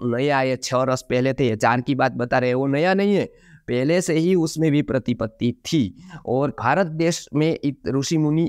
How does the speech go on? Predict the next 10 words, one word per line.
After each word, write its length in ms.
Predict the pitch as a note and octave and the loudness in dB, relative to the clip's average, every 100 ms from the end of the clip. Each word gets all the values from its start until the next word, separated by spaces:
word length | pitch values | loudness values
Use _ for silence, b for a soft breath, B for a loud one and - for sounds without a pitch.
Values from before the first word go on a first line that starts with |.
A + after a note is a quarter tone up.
| - | -2
इतने, 680 | C3+ - G3 G#3 D3 E3 E3+ B B B - | -4 0 2 4 4 0 -4 B B B 0
अ, 400 | C3+ C3+ C3+ B2+ - | 2 2 2 0 -2
म, 300 | A2 G2+ E2+ - G#2 | 0 0 -2 -2 -2
अ, 40 | A#2 A2 F#2+ | 0 0 0
व्यापक 640 | G#2+ A#2+ C3+ - G#3+ G#3+ | 2 2 2 0 0 0
स्तर 520 | F3 F3 - - D#3+ D#3+ | 0 0 -4 -2 0 2
के 320 | D3+ A2 F2+ _ _ _ - | 2 0 -4 _ _ _ -10
स्वीकृति 640 | G#2 C#3+ D#3 F3 F#3+ F#3+ E3+ | -4 -2 0 0 0 2 2
वाले 300 | C3+ C3 B2 | 2 0 0
थे 280 | C#3 E3+ | -2 -2